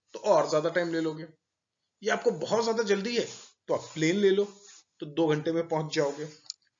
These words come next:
राइट? तो ये सारा हमने एग्जांपल डिस्कस करा।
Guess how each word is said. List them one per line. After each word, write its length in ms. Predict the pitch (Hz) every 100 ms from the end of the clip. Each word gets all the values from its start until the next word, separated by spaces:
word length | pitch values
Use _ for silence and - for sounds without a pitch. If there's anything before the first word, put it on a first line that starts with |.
| -
राइट? 380 | 127 - - _ _ _ - _ _ _ _ _ _ _ _ _ _ - -
तो 60 | 302
ये 120 | 370
सारा 220 | 254 254
हमने 160 | 247 233
एग्जांपल 420 | - 143 131 143
डिस्कस 400 | 135 - 135 -
करा। 280 | 117 107